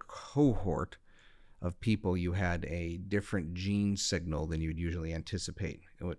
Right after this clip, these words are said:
it, that provided a lot of learning. And then Cindy Ma came on and talked about the role of stat three in human immunity, and talking about, you know, there's lots of these inborn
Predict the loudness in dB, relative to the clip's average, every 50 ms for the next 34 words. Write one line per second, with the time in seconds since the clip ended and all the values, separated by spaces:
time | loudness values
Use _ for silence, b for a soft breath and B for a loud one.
0 | -8 -8 -8 -8 -6 -8 -4 -2 0 2 2 2 2 0 0 0 0 -2 -2 -2
1 | -4 -2 -2 -2 -4 -4 -6 -10 -12 B B B B B B B 0 2 2 4
2 | 2 4 4 6 6 6 6 4 6 6 6 6 6 4 4 4 4 6 6 4
3 | 4 2 2 2 0 0 -2 -2 -2 -2 -2 -2 -2 -2 -2 -2 0 -2 -2 -2
4 | -2 -4 -2 -2 -2 -2 -4 -4 -8 -4 0 0 0 0 -2 -6 -6 -4 -2 -2
5 | -2 -2 2 6 6 8 8 8 8 6 4 4 2 0 -2 -2 -4 B B B
6 | B B B B B B B B -4 -2 0 0 2 2 0 0 0 0 0 0
7 | -2 -2 -4 -6 -4 -2 -2 -2 0 0 -2 -2 0 0 0 0 -2 -2 -2 -4
8 | -2 -4 -4 -6 -4 -4 -4 -4 0 0 0 0 -2 -2 -4 -4 -4 -4 -2 -2
9 | -2 0 0 0 -2 0 0 0 0 -2